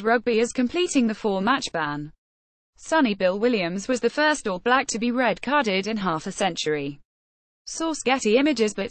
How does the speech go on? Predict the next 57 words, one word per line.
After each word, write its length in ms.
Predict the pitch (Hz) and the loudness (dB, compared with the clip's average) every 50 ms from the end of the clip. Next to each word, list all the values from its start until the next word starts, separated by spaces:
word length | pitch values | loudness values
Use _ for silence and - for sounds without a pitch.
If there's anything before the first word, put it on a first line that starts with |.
| - - | -6 -4
the 100 | 240 226 | -2 2
disciplinary 680 | 247 226 - - 226 - 208 185 175 170 165 165 165 | 2 2 2 0 -4 -4 -4 -4 -4 -4 -4 -4 -6
committee 500 | - - 208 220 220 214 - 196 175 175 | -4 -4 -2 -2 -2 -2 -4 -4 -4 -4
which 200 | 175 185 - - | -6 -6 -6 -4
handed 320 | 220 269 269 254 262 254 | -2 0 2 2 2 2
down 260 | 214 269 269 262 254 | 2 4 4 4 4
Williams' 480 | 247 269 285 302 269 214 190 190 202 - | 4 4 4 6 4 4 2 0 -2 -2
ban 260 | - 175 165 156 156 | 0 0 0 0 0
has 240 | 160 165 180 180 - | -2 -4 -6 -6 -2
found 280 | - 254 262 285 285 277 | 0 2 4 4 4 2
that 80 | 214 | 2
the 120 | - 233 262 | 0 0 0
inter-squad 480 | 311 302 240 214 - - 185 170 170 | 0 0 -2 -4 -4 -4 -4 -4 -2
match 260 | 180 196 175 - - - - | 0 0 0 0 -2 -4 -6
does 140 | - 214 214 | -4 0 2
not 220 | 262 311 330 - | 4 4 4 4
meet 160 | 269 262 262 | 4 4 4
the 80 | 214 175 | 2 -2
grade 320 | - 262 254 233 226 208 | 0 2 2 2 2 0
as 80 | 190 170 | -2 -4
a 60 | 185 | -2
meaningful 540 | 190 233 285 302 294 240 208 190 - 220 196 | 0 2 4 4 4 4 2 0 -2 -2 -2
match. 380 | 185 175 160 156 147 - - - - - - - _ _ _ _ _ _ _ _ _ _ _ _ | 0 0 0 -2 -2 -4 -8 -12 -12 -12 -14 -20 _ _ _ _ _ _ _ _ _ _ _ _
The 140 | - 247 262 | -2 0 0
All 160 | 294 320 330 | 0 0 0
Blacks' 360 | 262 302 320 302 - - - - | 2 2 2 2 2 -2 -6 -4
final 400 | - 330 349 359 311 226 196 190 | 0 2 2 4 4 2 2 0
hit 240 | 190 202 185 - | -2 -2 0 0
out 240 | 240 240 220 180 - | 2 2 2 2 2
before 260 | - 180 - 202 190 | 0 -2 0 0 -2
the 80 | 190 185 | -2 0
Bledisloe 500 | 180 220 214 214 208 - - 196 180 180 | 0 0 0 0 -2 -4 -4 -2 -2 -2
Cup, 360 | - - 240 214 165 - - - | -2 -2 -2 -2 -2 -2 -2 0
a 100 | 240 247 | 0 0
game 240 | - 185 165 165 | 0 0 -2 -4
of 100 | 185 202 | -6 -8
three 260 | - - 294 311 311 240 | -8 -6 -2 0 0 0
halves 320 | 220 285 277 247 202 208 | 0 0 0 0 0 -2
involving 420 | 196 185 180 180 175 170 180 175 | -4 0 2 0 0 0 -2 -6
counties 560 | 165 - 214 247 247 247 - - 190 175 175 202 | -6 -2 0 0 0 0 -2 -2 -4 -4 -2 0
Manuko 580 | 233 254 285 285 233 220 208 - 196 185 175 | 2 4 4 4 2 0 -2 -2 -2 -2 -2
and 120 | 180 180 170 | -2 -4 -4
Taranaki 680 | - 185 170 170 180 214 247 311 294 - 233 226 226 | -2 -2 0 0 0 0 0 0 0 0 -2 0 0
on 160 | 247 247 247 | 2 2 2
August 360 | 254 269 269 302 - - - | 2 0 0 -2 -4 -4 -4
eleventh, 540 | 208 220 247 277 269 214 175 165 147 - - - | -2 0 0 0 0 0 -4 -6 -8 -10 -10 -4
was 240 | 220 240 277 269 208 | 0 2 2 2 2
also 320 | 240 269 277 - 233 220 | 0 -2 -2 -2 -4 -4
deemed 340 | 220 196 196 185 180 180 170 | -2 -2 -2 -2 -2 -4 -4
a 60 | 208 | -4
training 400 | - - 311 330 320 254 214 185 | -4 0 2 4 4 4 2 0
match 240 | 170 160 156 - - | -2 -4 -4 -4 -4
and 100 | 214 208 | -4 -2
could 140 | 208 285 233 | 0 2 4
not 160 | 220 220 185 | 4 4 2
be 100 | 190 208 | 2 -2
counted. 600 | 202 - 208 208 185 185 175 - 170 151 147 - | -2 -2 -2 -2 -2 -2 -4 -4 -4 -4 -6 -8